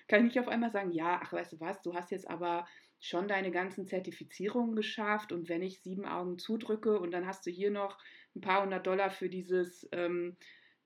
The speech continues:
Certified Technical Architect Board, was irgendeiner als Revenue-konstanten Stream jetzt rausgeknallt hat, ausgegeben.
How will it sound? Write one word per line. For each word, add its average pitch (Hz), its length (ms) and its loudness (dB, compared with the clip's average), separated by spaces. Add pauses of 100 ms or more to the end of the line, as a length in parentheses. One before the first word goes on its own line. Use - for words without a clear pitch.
(160)
Certified 196 880 0
Technical 202 480 0
Architect 190 640 0
Board, 190 420 2
was 185 200 -4
irgendeiner 185 720 2
als 180 460 2
Revenue-konstanten 196 1120 0
Stream 202 360 -2
jetzt 190 220 -4
rausgeknallt 196 640 -4
hat, 202 140 2
ausgegeben. 196 640 0